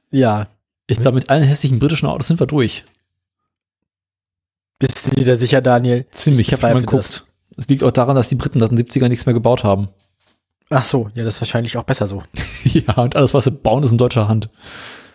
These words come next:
Speaker 2: <laughs>
Speaker 1: Ja, was die Luftwaffe nicht geschafft hat, hat B M W dann nachher auf dem Boden geschafft, ne?
Speaker 2: Genau.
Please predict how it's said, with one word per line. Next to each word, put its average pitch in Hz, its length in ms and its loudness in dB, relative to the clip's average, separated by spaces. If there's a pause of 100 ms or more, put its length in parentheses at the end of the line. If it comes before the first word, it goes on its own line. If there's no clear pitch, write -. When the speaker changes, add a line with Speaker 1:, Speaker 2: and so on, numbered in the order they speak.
(340)
Speaker 2:
<laughs> 156 80 -12 (3000)
Speaker 1:
Ja, 160 120 4
was 139 120 2
die 131 60 -2
Luftwaffe 156 380 2
nicht 143 160 2
geschafft - 340 -2
hat, 180 260 0
hat 139 220 -2
B 143 120 4
M 139 100 2
W 147 80 4
dann 147 100 4
nachher 147 220 2
auf 139 60 -2
dem 139 80 -6
Boden 156 220 2
geschafft, - 340 -6
ne? 127 100 -6
Speaker 2:
Genau. 139 220 -2